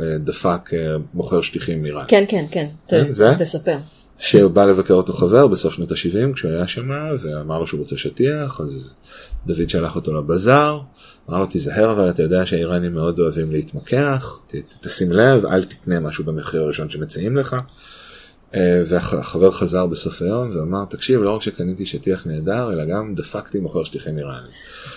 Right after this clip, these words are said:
Speaker 1: אז דוד אמר לו, "באמת? אתה התמקחת?" והוא אומר, אה, אז דוד אמר לו, "ספר לי מה קרה." הוא אומר, "הגעתי לדוכן, ביקשתי שיראו לי שטיחים, ראיתי את זה שמצאתי, שאלתי כמה הוא עולה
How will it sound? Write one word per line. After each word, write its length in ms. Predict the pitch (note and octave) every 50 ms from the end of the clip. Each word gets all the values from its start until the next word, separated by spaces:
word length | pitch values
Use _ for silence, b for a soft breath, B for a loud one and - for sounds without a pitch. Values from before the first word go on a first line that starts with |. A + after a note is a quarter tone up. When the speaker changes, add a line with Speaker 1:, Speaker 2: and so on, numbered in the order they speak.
| B B B _ -
Speaker 1:
אז 120 | - - -
דוד 100 | - -
אמר 160 | - - E3
לו, 80 | F#3 -
"באמת? 580 | - D2+ - - - - F2+ C3+ - G#3 - -
אתה 340 | - - - - F2+ A2+
התמקחת?" 640 | C#3 D3 B2+ - - - - - A2 A#2 - - -
והוא 360 | C4 A3 D#3+ G#2+ F#2+ G#2+ B2+
אומר, 320 | C3 A#2+ A#2+ C3 C3+ C3+ C3 C3 - _ _ _ -
אה, 60 | G2+ F2 E2 E2 D#2 C2+ - -
אז 260 | - - - - - C#2+
דוד 100 | E2+ D#2+
אמר 120 | E2+ F#2 G2
לו, 60 | G2+
"ספר 240 | - - - G2+ G2
לי 80 | A2+ A#2
מה 120 | A#2 A#2
קרה." 260 | A#2+ - C#3 F3 A3+ A3+
הוא 80 | C#3+ F#2
אומר, 160 | G2 G#2 G2+
"הגעתי 320 | F2 F2+ F#2 G2 - B2
לדוכן, 440 | A#2 G#2 G2 F#2 F#2+ F2+ - - - C2 - - - - - _ b b b b b b b b b -
ביקשתי 320 | - - F2+ F2 - A2 -
שיראו 420 | - G2 F#2 F2+ E2+ E2+ F2 F2+
לי 140 | F#2 G2 F#2+
שטיחים, 420 | - - F#2+ - - - C#2+ C2+ C#2 - - - - -
ראיתי 280 | F#2+ G#2 A2 - C3
את 60 | G#2 F#2
זה 120 | F#2 F2+
שמצאתי, 720 | - G2 F#2 F2+ F2+ F2 - - C#2 C2+ - - - - - - b b b b b b b b b b _
שאלתי 380 | - - G#2+ A#2+ C3+ C#3 C#3+ C#3
כמה 280 | - B2+ B2 B2 B2
הוא 120 | B2 A#2+ A#2
עולה 240 | A2+ G#2+ G2 F2+